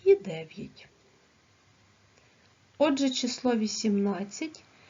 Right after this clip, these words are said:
має шість дільників. Один, два, три, шість, дев'ять і вісімнадцять. Цей перебір можна скоротити,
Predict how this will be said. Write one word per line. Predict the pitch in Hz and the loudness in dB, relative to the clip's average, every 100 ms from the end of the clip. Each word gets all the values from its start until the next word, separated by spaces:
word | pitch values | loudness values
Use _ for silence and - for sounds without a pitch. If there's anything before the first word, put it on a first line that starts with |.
| - - | -16 -2
має | 214 233 277 359 381 | 2 4 6 6 4
шість | - - 254 262 262 269 | 0 -2 2 2 2 0
дільників. | 269 262 247 233 - 180 202 - - - - - - - | 2 2 2 -2 -6 -6 -6 -16 -20 -20 -20 -20 -20 -4
Один, | 320 330 190 165 202 294 302 - _ _ - | 0 0 0 -4 -2 -2 -6 -18 _ _ -12
два, | 190 202 220 - - - - _ _ _ _ _ | -10 -2 0 0 -2 -6 -10 _ _ _ _ _
три, | - 202 165 170 269 - _ _ - - | -2 -2 -2 -4 -4 -6 _ _ -20 -14
шість, | - - 220 190 247 - - - _ _ _ 214 | -8 -4 -2 -2 -2 -6 -12 -20 _ _ _ -8
дев'ять | 208 220 269 339 359 - _ _ _ - | -2 2 2 2 -2 -4 _ _ _ -12
і | 466 | -4
вісімнадцять. | 415 - 175 170 180 156 - 214 - - _ - - _ _ _ _ _ - - - - - - - - | -4 -4 -6 -8 -10 -14 -10 -10 -10 -20 _ -20 -20 _ _ _ _ _ -20 -20 -20 -20 -20 -20 -20 -20
Цей | - - 339 427 | -6 4 6 6
перебір | - 339 254 190 196 262 330 | 4 2 2 2 -2 0 2
можна | 262 269 - 381 | 4 4 2 -4
скоротити, | - - 359 381 370 269 262 254 254 | -8 -2 0 0 0 2 2 2 -4